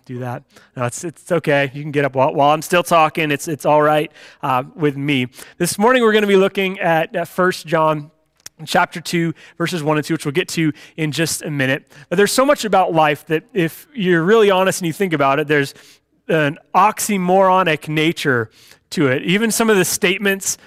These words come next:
that we make, the things that we think of as somewhat normal, a few of them that are, uh, <laughs> interesting:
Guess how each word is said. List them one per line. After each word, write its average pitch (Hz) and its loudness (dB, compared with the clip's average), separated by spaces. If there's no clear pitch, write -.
that 180 2
we 180 2
make, 175 0
the 165 -12
things 175 -6
that 170 -4
we 156 -2
think 156 -6
of 151 0
as 139 -2
somewhat 160 -4
normal, 156 0
a 160 -4
few 185 2
of 185 4
them 180 0
that 170 4
are, 165 4
uh, 165 -2
<laughs> - -4
interesting: 180 -4